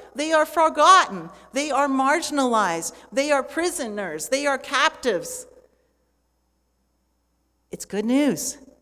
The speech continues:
Maybe one day they will be blessed, for certainly they are not now.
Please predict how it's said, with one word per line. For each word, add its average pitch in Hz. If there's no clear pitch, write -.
Maybe 240
one 262
day 277
they 269
will 285
be 269
blessed, 190
for 208
certainly 254
they 208
are 185
not 180
now. 147